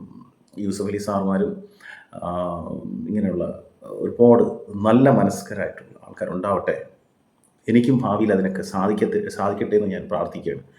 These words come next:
ലക്ഷങ്ങളും കോടികളൊന്നും എടുത്തു കൊടുക്കാൻ വേണ്ടിയിട്ട് അത്രമാത്രം ദൈവം എന്നെ വളർത്തട്ടെ. എനിക്കും അങ്ങനെയൊക്കെ ചെയ്യണമെന്ന് ആഗ്രഹമുണ്ട്. പക്ഷേ ദൈവം എപ്പോഴെങ്കിലുമൊക്കെ അങ്ങനെ ആക്കി മാറ്റും, മാ-, മാറും എന്നൊക്കെ ഞാനും വിശ്വസിക്കുന്നുണ്ട്.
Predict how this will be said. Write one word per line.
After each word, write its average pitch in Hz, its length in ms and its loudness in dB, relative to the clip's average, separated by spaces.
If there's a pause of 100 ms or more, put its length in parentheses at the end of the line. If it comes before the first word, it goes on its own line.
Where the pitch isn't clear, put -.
(200)
ലക്ഷങ്ങളും 117 300 -2
കോടികളൊന്നും 104 340 6
എടുത്തു - 140 -4
കൊടുക്കാൻ - 400 -2
വേണ്ടിയിട്ട് - 360 -12 (640)
അത്രമാത്രം 117 560 2
ദൈവം 104 180 2
എന്നെ 101 160 0
വളർത്തട്ടെ. - 480 0 (240)
എനിക്കും 107 420 -6 (360)
അങ്ങനെയൊക്കെ 117 280 0
ചെയ്യണമെന്ന് 101 300 -2
ആഗ്രഹമുണ്ട്. 95 440 -2 (580)
പക്ഷേ - 420 -10 (680)
ദൈവം 95 380 -6
എപ്പോഴെങ്കിലുമൊക്കെ 120 480 2
അങ്ങനെ 107 280 0
ആക്കി 101 200 -4
മാറ്റും, 98 440 -2
മാ-, 95 340 -2
മാറും 95 280 0
എന്നൊക്കെ 98 200 -4
ഞാനും 113 260 0
വിശ്വസിക്കുന്നുണ്ട്. 113 640 -6